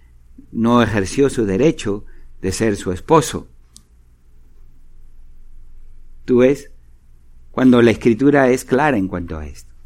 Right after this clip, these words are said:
Es clara en el hecho de que era virgen el que no conocía a un hombre.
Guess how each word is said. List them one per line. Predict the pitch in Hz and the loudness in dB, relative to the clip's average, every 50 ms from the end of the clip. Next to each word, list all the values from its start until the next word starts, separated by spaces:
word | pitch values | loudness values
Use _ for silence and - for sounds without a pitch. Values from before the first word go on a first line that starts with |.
| - - - - - - - - - - - - | -20 -20 -20 -20 -20 -20 -20 -20 -20 -20 -10 -4
Es | - 127 - - | -4 -4 -2 0
clara | - 143 139 139 147 143 139 123 | 4 6 6 8 6 6 4 2
en | 117 110 107 | 2 2 2
el | 101 101 113 | 2 2 2
hecho | 127 123 - 117 113 104 | 0 -2 -4 -6 -4 -4
de | 98 98 98 - | -2 -4 -4 -6
que | - 98 92 90 90 87 - - | -6 -6 -4 -4 -4 -6 -6 -4
era | 113 117 117 120 113 107 | -2 0 0 0 0 0
virgen | 107 120 131 131 127 127 123 117 110 104 | 0 0 -2 -2 -4 -6 -6 -4 -4 -4
el | 95 90 - | -4 -6 -6
que | - 92 | -8 -6
no | 92 98 113 123 | -4 -4 -4 -4
conocía | 127 135 127 117 101 - - 127 120 113 | -4 -4 -4 -4 -4 -6 -4 -2 -2 0
a | 113 | 0
un | 117 120 | 0 0
hombre. | 120 120 120 107 95 95 78 - - | 2 2 2 2 2 0 -4 -8 -16